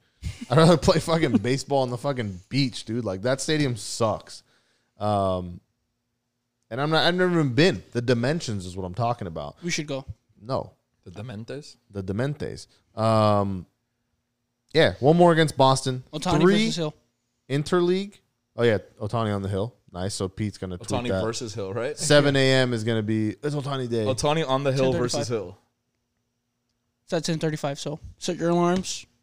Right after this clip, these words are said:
Speaker 1: All right.
Speaker 3: I mean, well, I'll be
Speaker 1: One
Speaker 3: at work
Speaker 1: more.
Speaker 3: for four hours already.
Speaker 1: One more against the Red Sox. And then three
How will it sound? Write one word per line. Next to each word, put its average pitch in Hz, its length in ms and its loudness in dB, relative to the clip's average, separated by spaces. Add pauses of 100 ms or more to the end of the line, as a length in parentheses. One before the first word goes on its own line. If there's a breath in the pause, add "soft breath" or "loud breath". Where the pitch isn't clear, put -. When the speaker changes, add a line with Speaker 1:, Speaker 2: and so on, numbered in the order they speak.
(140)
Speaker 1:
All 107 100 -2
right. 98 100 -4 (400)
Speaker 3:
I - 40 -12
mean, 196 140 -8
well, 190 160 -8
I'll 107 80 -2
be 117 80 2
Speaker 1:
One 180 140 6
Speaker 3:
at 202 40 0
work - 20 2
Speaker 1:
more. 190 340 6
Speaker 3:
for - 60 -20
four 98 360 -8
hours 87 320 -10
already. 69 380 -18
Speaker 1:
One 139 180 -2
more 160 200 6
against 147 220 0
the 135 60 -2
Red 120 140 2
Sox. - 420 -2 (580)
And 117 160 -2
then 113 380 4
three 160 540 2